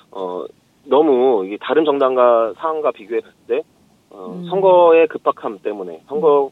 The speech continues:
Speaker 1: 그 구도의 급박함 때문에 그렇게 했다는 건 좀 설득력이 떨어진다고 보고 있고요.
Speaker 2: 네.
Speaker 1: 어, 또 한 가지 주-, 그 중요한 문제가, 어,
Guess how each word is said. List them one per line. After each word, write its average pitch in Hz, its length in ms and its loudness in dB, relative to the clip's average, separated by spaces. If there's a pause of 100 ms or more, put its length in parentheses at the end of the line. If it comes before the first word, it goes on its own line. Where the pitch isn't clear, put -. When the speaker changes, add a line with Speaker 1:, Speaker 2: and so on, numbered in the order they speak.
(160)
Speaker 1:
그 98 160 -14
구도의 117 280 -4
급박함 120 380 -12
때문에 127 400 -6
그렇게 - 240 -18
했다는 127 240 -4
건 113 100 -2
좀 117 200 -6 (320)
설득력이 175 380 -2
떨어진다고 160 500 -2
보고 104 260 -8
있고요. 101 400 -2
Speaker 2:
네. 156 240 -10 (200)
Speaker 1:
어, 101 260 -6 (920)
또 196 140 2
한 185 160 2
가지 165 220 0
주-, 123 180 -14 (280)
그 101 340 -10
중요한 131 240 -2
문제가, 104 380 -2 (360)
어, 85 260 -16